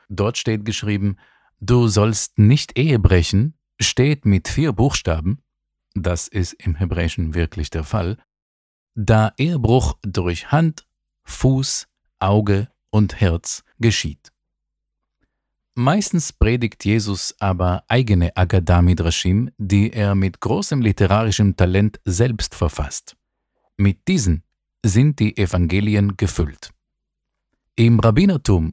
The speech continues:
entwickelte sich eine eigenartige Sprachwelt mit Gleichnissen, mit einem typischen Aufbau, Wortschatz und Stil. Jesu Gleichnisse entsprechen diesen.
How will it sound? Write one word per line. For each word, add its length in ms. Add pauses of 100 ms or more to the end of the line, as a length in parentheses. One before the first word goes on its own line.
entwickelte 720
sich 400
eine 460
eigenartige 920
Sprachwelt 880
mit 220
Gleichnissen, 680 (460)
mit 440
einem 360
typischen 400
Aufbau, 640 (280)
Wortschatz 720
und 160
Stil. 520 (540)
Jesu 380
Gleichnisse 680 (160)
entsprechen 720
diesen. 320